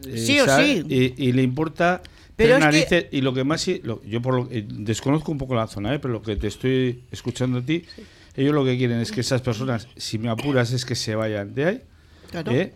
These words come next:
Speaker 1: Se vayan de ahí, les da igual, entonces no les van a hacer nada para limpiar aquello, si tienen ratas, si tienen no
Speaker 2: No,
Speaker 1: sé
Speaker 2: pero
Speaker 1: qué,
Speaker 2: escu-,
Speaker 1: tienen
Speaker 2: escucha, escucha, es que estos son los de Federico Martínez, no los del Roble, que son los que quieren la casa nueva,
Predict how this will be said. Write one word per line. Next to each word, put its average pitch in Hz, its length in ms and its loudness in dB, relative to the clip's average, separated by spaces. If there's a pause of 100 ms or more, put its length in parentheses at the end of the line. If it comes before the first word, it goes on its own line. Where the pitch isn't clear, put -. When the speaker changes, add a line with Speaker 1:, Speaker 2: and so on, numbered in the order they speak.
Speaker 1:
Se 113 240 0
vayan 117 360 2
de 120 80 0
ahí, 156 180 0
les 107 200 -6
da 135 100 2
igual, 127 320 0 (320)
entonces 117 400 0
no 127 140 0
les 123 160 2
van 123 160 -2
a 117 60 -2
hacer 113 260 -6
nada 120 260 -2
para 110 340 -2 (380)
limpiar 117 460 0
aquello, 131 560 -2
si 113 180 -8
tienen 120 340 -4
ratas, 120 380 -4
si 110 140 -10
tienen 120 280 -4
no 165 80 0
Speaker 2:
No, 311 120 6
Speaker 1:
sé - 60 0
Speaker 2:
pero - 160 2
Speaker 1:
qué, 277 40 -4
Speaker 2:
escu-, 277 120 -2
Speaker 1:
tienen 285 160 -6
Speaker 2:
escucha, - 300 -6
escucha, - 440 -8
es 226 100 -4
que 294 240 -4
estos 294 300 0
son 311 240 0
los 254 160 2
de 220 100 2
Federico 226 440 -2
Martínez, 254 640 0 (340)
no 285 240 8
los 294 180 4
del 240 140 6
Roble, 254 320 4
que 233 100 2
son 240 160 4
los 226 160 4
que 208 140 0
quieren 208 360 -2
la 196 100 0
casa 196 280 -6
nueva, 247 380 -2